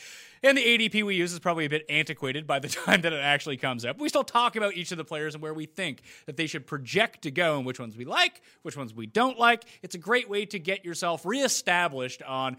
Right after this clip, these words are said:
what actually happened last year, where we project going into the, this season, the situations we're dealing with in the backfield. And if news changes, well, shit happens. But there's gonna be four shows. They're, like, over four hours in total content. We had a lot of fun recording them,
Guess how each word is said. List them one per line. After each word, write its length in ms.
what 180
actually 340
happened 440
last 480
year, 160
where 180
we 100
project 460
going 240
into 160
the, 180
this 260
season, 520
the 80
situations 600
we're 140
dealing 260
with 140
in 60
the 80
backfield. 420
And 80
if 100
news 180
changes, 380
well, 280
shit 200
happens. 480
But 120
there's 140
gonna 100
be 140
four 260
shows. 300
They're, 100
like, 180
over 280
four 260
hours 300
in 80
total 240
content. 480
We 100
had 160
a 60
lot 180
of 80
fun 220
recording 400
them, 160